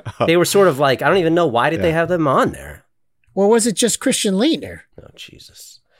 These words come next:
Speaker 3: Hmm.
Speaker 1: So whenever we start talking about the Olympics, none of us have any idea what
Speaker 3: All
Speaker 1: we're
Speaker 3: right,
Speaker 1: talking
Speaker 3: whatever.
Speaker 1: about.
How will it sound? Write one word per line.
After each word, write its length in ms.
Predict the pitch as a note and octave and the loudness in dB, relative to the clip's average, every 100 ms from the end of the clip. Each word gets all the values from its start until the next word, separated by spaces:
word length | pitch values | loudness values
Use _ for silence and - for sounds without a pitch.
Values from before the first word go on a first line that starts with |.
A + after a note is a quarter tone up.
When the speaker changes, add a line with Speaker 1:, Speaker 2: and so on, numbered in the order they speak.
| _ _ | _ _
Speaker 3:
Hmm. 120 | C#3 C#3+ | -16 -10
Speaker 1:
So 80 | |
whenever 320 | - G3+ C4 B3+ | -2 0 2 0
we 140 | A3+ | 0
start 180 | - F3 | 0 0
talking 160 | E3 | 2
about 140 | D3 C3 | 0 0
the 80 | A#2+ | -2
Olympics, 320 | A#2 A#2 A2 | -2 -2 -4
none 120 | A#2+ | -4
of 80 | G#2+ | -4
us 80 | G2+ | -8
have 200 | A2+ G2+ | -10 -4
any 200 | A#2+ A3 | 0 0
idea 160 | G#3 G3 | 0 0
what 60 | |
Speaker 3:
All 40 | E3+ | 0
Speaker 1:
we're 40 | |
Speaker 3:
right, 60 | G#2+ | 0
Speaker 1:
talking 260 | A#2+ G2 F#3 | -2 -2 -2
Speaker 3:
whatever. 340 | G3 B2 F#2 | -2 -2 -6
Speaker 1:
about. 100 | - | -8